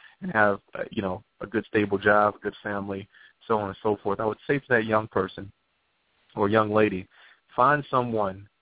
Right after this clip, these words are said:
be it in your school, be it, you know, in your family, that you can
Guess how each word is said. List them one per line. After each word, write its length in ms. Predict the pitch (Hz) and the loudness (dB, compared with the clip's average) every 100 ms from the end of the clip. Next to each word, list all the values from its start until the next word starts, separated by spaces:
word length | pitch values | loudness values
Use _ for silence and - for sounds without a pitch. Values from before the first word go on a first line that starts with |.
| _ 107 | _ -4
be 120 | 104 | -2
it 60 | |
in 120 | 101 95 | -2 -8
your 100 | 92 - | -14 -10
school, 400 | 123 110 110 110 _ _ _ _ 110 | -4 -4 -4 -10 _ _ _ _ -4
be 160 | 104 98 | 2 2
it, 160 | 92 _ _ | 0 _ _
you 80 | 113 | -4
know, 60 | 92 | -4
in 120 | 95 | -4
your 140 | 90 - | -8 -2
family, 460 | 117 107 104 101 101 _ _ _ _ 110 | 4 4 2 -6 -10 _ _ _ _ 0
that 220 | 107 - _ _ - | 2 2 _ _ -6
you 140 | 131 | -6
can 400 | 147 127 117 123 | -2 -4 -4 -8